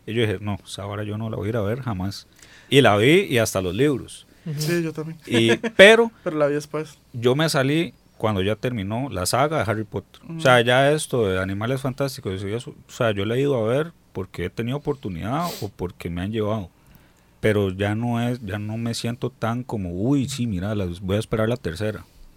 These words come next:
Speaker 2: Sí. A mí lo que pasó con Animales Fantásticos es que para el momento en que salió, la historia, yo estaba leyendo varios libros en, en random ahí.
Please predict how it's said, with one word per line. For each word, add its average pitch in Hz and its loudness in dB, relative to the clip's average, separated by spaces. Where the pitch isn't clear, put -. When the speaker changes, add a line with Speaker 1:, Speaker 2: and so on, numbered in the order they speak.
Speaker 2:
Sí. 160 -8
A 180 2
mí 180 2
lo 233 6
que 262 0
pasó 165 -2
con 226 4
Animales 185 0
Fantásticos 202 -2
es 151 -2
que 202 -2
para 151 -2
el 135 -4
momento 143 -4
en 214 -4
que 185 -4
salió, 147 0
la 151 -2
historia, 156 2
yo 156 -6
estaba 170 4
leyendo 170 0
varios 175 4
libros 196 0
en, 185 -4
en 135 -8
random 170 4
ahí. 151 -4